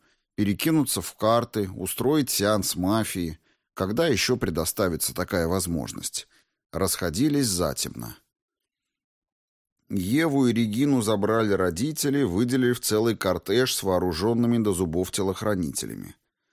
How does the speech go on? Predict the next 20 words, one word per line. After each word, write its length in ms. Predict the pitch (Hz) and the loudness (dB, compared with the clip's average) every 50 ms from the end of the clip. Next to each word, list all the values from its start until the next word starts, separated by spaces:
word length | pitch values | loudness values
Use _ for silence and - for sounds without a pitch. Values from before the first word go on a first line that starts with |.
| _ _ _ _ _ - | _ _ _ _ _ -4
Маро 360 | 85 87 92 98 123 156 180 | 0 0 2 4 4 4 2
отправилась 640 | 180 - - - 101 117 127 135 143 139 139 135 - | 2 0 -2 -2 2 2 2 2 2 2 0 0 -2
к 60 | - | -4
себе, 480 | - - 151 127 110 92 90 90 90 85 | -2 -2 -2 0 0 0 2 2 2 0
несмотря 580 | 92 92 87 - 95 87 80 - 85 95 110 123 | 0 -2 -2 -2 -2 -2 -2 -2 0 0 2 2
на 140 | 131 127 | 2 2
возражение 680 | 123 120 107 101 98 92 85 85 95 98 92 104 110 117 | 2 2 2 2 0 0 0 0 0 0 2 0 0 0
Джан, 500 | 110 92 80 85 87 78 71 67 76 78 _ _ _ _ _ _ _ - | -2 -2 -2 -2 -2 -2 -4 -8 -12 -14 _ _ _ _ _ _ _ -4
а 160 | - 87 92 | 0 2 4
Ираклию 600 | 92 90 95 120 151 165 160 160 151 147 147 143 117 | 4 4 4 4 2 2 0 0 0 2 4 4 4
я 180 | 104 127 135 131 | 4 4 2 2
выделил 480 | 101 104 131 131 143 139 135 131 127 | 2 2 2 2 2 4 4 4 2
гостевую 560 | 110 107 101 - - 101 85 90 110 127 131 | 2 -2 -4 -4 -4 -4 -2 0 0 0 0
комнату, 580 | 123 - - 98 92 82 82 80 76 - - 73 | -2 -4 -2 -2 0 0 0 -2 -4 -6 -8 -10
чтобы 340 | - - - 92 82 87 80 | -10 -4 -4 -4 -2 -2 -4
друг 300 | 78 90 131 143 - - | -2 -2 -2 -2 -2 -2
не 100 | 104 87 | -2 -2
попал 360 | 82 90 87 - 107 98 87 | 0 -2 -2 0 0 0 0
в 80 | - - | -2 -4
переплет, 640 | - 82 78 80 73 - 87 104 127 147 147 - | -8 -6 -6 -6 -6 -4 0 2 2 0 0 -4